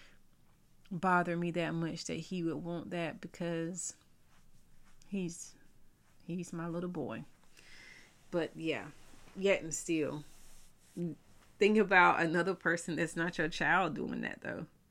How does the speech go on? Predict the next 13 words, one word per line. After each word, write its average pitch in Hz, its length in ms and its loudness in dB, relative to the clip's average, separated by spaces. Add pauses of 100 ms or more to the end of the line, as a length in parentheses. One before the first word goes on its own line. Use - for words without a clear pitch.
(720)
Sounds - 480 -4
kinda 139 260 -8
fucked - 300 -8
up, 190 300 -4 (440)
right? 170 380 4 (1400)
And 226 180 0
people 226 300 -6
do 240 260 -4
it. - 360 -12 (1400)
People 196 340 -6
do 202 160 -8
do 202 200 -8
that. - 420 -14